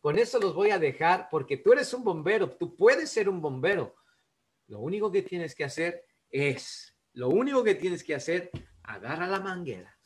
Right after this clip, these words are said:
para apagar el fuego. Agarra este libro para que tanto puedas salvar a la gente y te puedas salvar tú. Porque esto es el todo de, del cristiano. Esto es el todo del cristiano, familia.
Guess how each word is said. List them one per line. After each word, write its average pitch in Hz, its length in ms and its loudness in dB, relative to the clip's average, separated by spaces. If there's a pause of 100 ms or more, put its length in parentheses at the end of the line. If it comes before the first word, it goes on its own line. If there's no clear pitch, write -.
(280)
para 120 220 -6
apagar 113 440 -8
el 107 120 -10
fuego. - 420 -20 (1040)
Agarra 185 520 -2
este 185 320 -4
libro 117 480 -6 (340)
para 110 260 -4
que 117 140 -8
tanto 107 400 -12
puedas 220 440 0
salvar 175 340 -2
a 175 60 -2
la 175 140 -4
gente 117 520 -14 (1700)
y 127 100 -8
te 123 120 -8
puedas 123 400 -8
salvar 98 460 -14
tú. - 120 -20 (680)
Porque 113 340 -10
esto 131 240 -10
es - 140 -12
el 113 160 -12
todo 135 400 -6
de, 117 240 -10 (260)
del 123 220 -6
cristiano. 165 680 -10 (320)
Esto 226 400 4
es - 140 0
el 196 180 0
todo 214 260 4
del 202 200 2
cristiano, 226 640 -10
familia. 117 560 -10